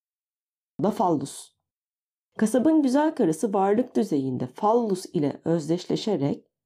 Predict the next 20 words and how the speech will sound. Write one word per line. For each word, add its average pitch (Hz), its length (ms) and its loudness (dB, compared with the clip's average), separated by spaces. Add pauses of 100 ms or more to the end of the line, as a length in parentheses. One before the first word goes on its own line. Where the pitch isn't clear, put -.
fallus 233 520 0
olma 202 340 2
iddiasında 147 720 0
bulunur. 147 380 -8 (560)
Bu 220 120 -2
kadının 170 400 2
bilinç 214 260 2
dışı - 240 -4
arzusu 190 640 -2 (120)
fallus 220 560 0
olmaktır. 143 680 -8 (800)
Bu 359 60 4
ne 370 140 6
demek? 143 380 0 (600)
Kasabın 320 380 2
güzel 311 320 2
karısı 233 300 0
şöyle 254 340 4
der 139 160 0
sanki. - 580 -6